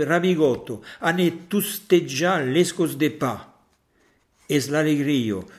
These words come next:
un suspir de sulàs que s'escapa de totes les gargantos. O la mustardo es a tornar. Saquerà per esse oneste a que el regaudiment es vereu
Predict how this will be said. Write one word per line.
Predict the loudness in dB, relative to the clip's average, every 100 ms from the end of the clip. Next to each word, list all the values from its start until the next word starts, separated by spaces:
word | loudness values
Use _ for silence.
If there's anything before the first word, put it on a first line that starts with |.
| -2
un | 0
suspir | 0 -2 -4 -4 0 0
de | 0
sulàs | -4 -2 -2 -2 -4 -10 -20 -20 _
que | -6 -6
s'escapa | -4 -6 -4 -4 -4
de | -8 -8
totes | -8 -8
les | -6 -4
gargantos. | -4 -4 -4 -6 -8 -18 -20 -20 _ _ 2
O | 6 6 4 -6 -20 _ _ -8
la | -6
mustardo | -4 -6 -6 -2 -2 -2 -4 -6 -8
es | -8 -6
a | -6
tornar. | -6 -4 -4 -4 -8 -10 -12 _ _ _ _ _ _ _ _ _ _ _ _ _ _ _
Saquerà | -14 -10 -4 0 -2 -2 -2
per | -2
esse | -2 -4 -4 -6
oneste | -6 -6 -6 -6 -6 -6 -6 -6 -12 -20 _ _ -6
a | -6 -2
que | 0
el | 0
regaudiment | 0 2 2 2 0 -2 -2 -2
es | -4 -4
vereu | -2 0 0 0